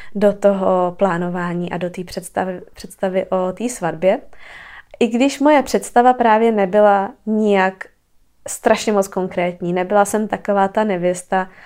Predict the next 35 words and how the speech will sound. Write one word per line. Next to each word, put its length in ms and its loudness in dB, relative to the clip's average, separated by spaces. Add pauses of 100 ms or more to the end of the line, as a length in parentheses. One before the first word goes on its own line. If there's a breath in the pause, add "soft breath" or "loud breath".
(180 loud breath)
která 340 4
by 120 -2
si 160 -4
svůj 240 -2
svatební 520 -2
den 200 0
sně-, 400 -4
vysnívala 760 0
už 500 0 (360 loud breath)
prostě 380 -2
od 160 -2
narození 760 2
a 20 -4
věděla 300 -2
by 120 -6
přesně, 480 -10
jaký 200 -12
chci 240 -14
kytky 540 -6
a 140 -10
tak. 200 -4 (400 loud breath)
To 100 -2
jsem 200 0
nebyla. 580 0 (140)
Věděla 260 4
jsem, 200 -4
že 100 -2
chci, 260 -6
aby 200 -2
ta 140 -4
svatba 720 -2
byla 280 2
na 120 0
víc 280 -6
dní 480 -6